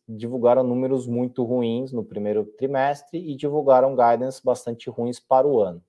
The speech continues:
Então, a gente tá dizendo que é uma rede de supermercado que vende itens discricionários, ou seja, aquele que você escolhe comprar e os não discricionários, que são aqueles que você precisa comprar efetivamente, é, mostrando dados ruins,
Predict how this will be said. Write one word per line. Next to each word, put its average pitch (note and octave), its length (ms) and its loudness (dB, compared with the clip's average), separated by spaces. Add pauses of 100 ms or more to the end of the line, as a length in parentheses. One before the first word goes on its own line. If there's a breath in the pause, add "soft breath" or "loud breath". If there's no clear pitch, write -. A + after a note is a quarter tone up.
Então, B2 140 -8
a A#2 40 -6
gente B2 240 -12
tá B2 120 2
dizendo A#2+ 400 -4
que A#2+ 160 -2
é G#2+ 40 6
uma A2 140 0
rede G#2+ 300 -4
de G#2 80 -12
supermercado C#3 720 2 (720)
que C3+ 120 -6
vende A2 540 -2 (140)
itens G#2 600 -4
discricionários, B2 1000 0
ou A2+ 80 2
seja, G#2 280 -2
aquele A2 200 -10
que - 100 -18
você A2 300 -2
escolhe A#2 460 2
comprar A2 520 0
e G2+ 60 -2
os G2+ 140 -6
não A#2+ 240 -2
discricionários, A2 680 -4
que - 80 -20
são A#2 100 -6
aqueles A2+ 280 -6
que - 100 -20
você A2 240 -4
precisa B2+ 720 -4
comprar G#2+ 460 2
efetivamente, A2 760 -4 (720 soft breath)
é, G#2+ 720 4
mostrando B2 540 2
dados A#2 300 4
ruins, E3 440 -2